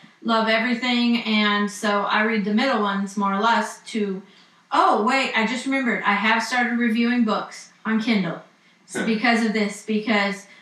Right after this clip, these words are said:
Speaker 1: I, um, I know that it's important to writers. So I have actually changed, and I've started leaving reviews for books when I'm done reading them.
Speaker 2: So I, I think we would agree that the ideal review that you're gonna get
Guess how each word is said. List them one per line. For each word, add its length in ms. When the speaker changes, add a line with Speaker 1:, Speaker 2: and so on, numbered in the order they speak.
Speaker 1:
I, 480
um, 680
I 100
know 260
that 140
it's 160
important 600
to 500
writers. 720
So 200
I 100
have 220
actually 380
changed, 440
and 120
I've 200
started 360
leaving 280
reviews 420
for 120
books 320
when 100
I'm 140
done 200
reading 420
them. 320
Speaker 2:
So 500
I, 180
I 120
think 260
we 80
would 220
agree 560
that 280
the 140
ideal 640
review 480
that 80
you're 220
gonna 220
get 400